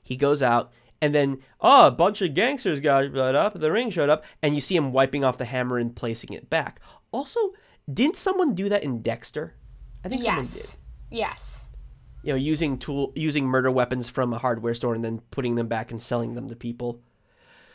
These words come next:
Speaker 1: Uh, speaking of which, though, uh, I just wanted to say this one because I thought of this while watching the film, and, like, David Harbour is, like, a chunkier, friendlier ver-, fr-,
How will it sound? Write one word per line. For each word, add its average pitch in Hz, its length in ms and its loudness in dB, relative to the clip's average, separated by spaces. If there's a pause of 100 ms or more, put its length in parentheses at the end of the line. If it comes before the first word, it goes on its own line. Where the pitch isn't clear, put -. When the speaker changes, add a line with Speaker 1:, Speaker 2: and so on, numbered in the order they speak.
(1400)
Speaker 1:
Uh, - 160 -4
speaking - 380 -2
of 175 60 0
which, 147 200 0
though, 170 260 2
uh, 156 340 8
I 147 100 0
just 185 220 -4
wanted 190 240 4
to 156 200 -6 (300)
say 147 400 4
this 196 240 0
one 127 280 -8 (140)
because 127 680 0 (100)
I 139 80 4
thought 147 220 4
of 127 100 0
this 123 160 0
while 120 140 2
watching 120 260 0
the 123 80 -4
film, 185 260 -2
and, 151 240 0
like, 180 180 -2 (240)
David 339 340 -2
Harbour 214 340 -2
is, 208 140 -2
like, 170 180 2
a 127 60 0
chunkier, 147 560 -2
friendlier 127 400 -2
ver-, 120 440 -2
fr-, 151 140 0